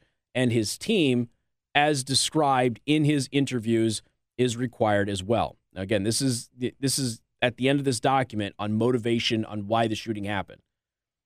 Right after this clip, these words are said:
Some believe that it is possible that Mister Paddock and the second shooter planned to utilize an alternative room, perhaps, uh, three two three,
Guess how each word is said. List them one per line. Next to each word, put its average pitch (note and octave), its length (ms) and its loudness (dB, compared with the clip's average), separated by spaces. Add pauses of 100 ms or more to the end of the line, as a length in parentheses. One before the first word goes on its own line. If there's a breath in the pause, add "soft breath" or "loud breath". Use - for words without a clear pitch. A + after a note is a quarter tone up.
(680)
Some F#3+ 300 2
believe F3 360 2
that C#3 120 2
it C3+ 80 -2
is B2 120 -2
possible F3 580 0
that A#2+ 100 0
Mister C3 260 0
Paddock C3 360 0
and A#2+ 80 0
the A2 60 0
second E3+ 340 0
shooter A2 300 0
planned C#3+ 460 -2
to F#3 80 -4
utilize B2+ 640 0
an A#2 80 0
alternative C#3+ 600 0
room, C3+ 380 2
perhaps, B2 560 -2 (440)
uh, A2 220 2
three C#3 240 -2
two C#3 260 0
three, B2 560 0